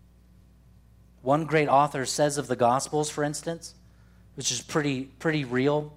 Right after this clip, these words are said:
statement to make, they are either, the Gospels, the written Gospels which we're reading, he says, "They are either works of madness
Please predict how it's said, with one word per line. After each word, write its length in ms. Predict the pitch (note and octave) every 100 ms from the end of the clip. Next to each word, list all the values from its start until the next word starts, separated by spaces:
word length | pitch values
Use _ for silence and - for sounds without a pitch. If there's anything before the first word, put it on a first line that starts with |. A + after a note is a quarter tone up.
| -
statement 500 | - C#3 C#3 C#3+ -
to 80 |
make, 380 | A2+ A#2 C3+ - - - - - _ B2+
they 160 | D3
are 220 | D#3 D3+
either, 420 | C#3+ C#3 D#3 F3+ F#3
the 140 | D3
Gospels, 520 | C#3 C#3+ - E3+ F3
the 80 | C#3
written 220 | C3+ D3+
Gospels 460 | C#3 C#3+ D3+ D#3 C3+
which 160 | C#3+
we're 60 | C#3+
reading, 280 | C3 C#3 E3
he 80 | C#3+
says, 200 | C#3+ B2+
"They 100 | C#3
are 120 | C3
either 320 | C3+ D3+ F3+ D#3
works 340 | C3 F3 -
of 140 | D#3+
madness 720 | A#2+ A#2 B2 G2 F2+ - -